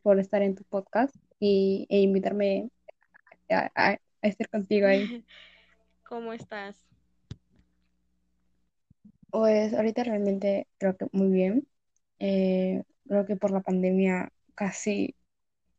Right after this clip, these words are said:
Speaker 1: la gente que no necesita está, creo que mal.
Speaker 2: Claro. Bueno, pues, ¿estás lista para comenzar?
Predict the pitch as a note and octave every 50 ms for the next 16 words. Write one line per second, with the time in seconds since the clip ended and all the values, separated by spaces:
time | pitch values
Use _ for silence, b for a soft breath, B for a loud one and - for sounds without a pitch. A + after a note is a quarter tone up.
0 | _ - G3 F#3+ F#3+ G3+ G3+ G3 G3+ G3 - - G3 F#3+ F#3 F#3 F#3+ F#3+ F#3+ -
1 | - _ - F#3+ - F#3+ F#3 _ - F#3+ F#3 F#3 G3 A3 C4 - _ - - F#3
2 | F#3 _ - F#3+ G3+ G#3 G3 F#3 F3+ F3 F3 F#3+ F#3+ _ _ _ _ _ _ _
3 | _ _ _ _ _ _ _ _ _ _ _ _ - A#3+ A3+ G#3 G3+ G3 G#3 A3+
4 | _ _ _ _ _ - B B B B B B B _ _ _ _ _ _ _
5 | _ _ _ _ _ _ _ _ _ _ _ _ _ _ _ - A#3 A#3 A3+ A3
6 | G#3 G#3 G#3+ G#3+ _ _ _ _ - G#3 G#3 A3 A3 _ - - - - A#3 G#3+
7 | - A3+ A#3 - A#3 A3+ A3+ A3+ _ - A#3+ A#3 - A3+ A3 G#3+ G#3+ G#3 G#3 G#3
8 | G#3 - G#3+ G#3+ G#3 G#3 G#3+ - - A3+ C4 D#4+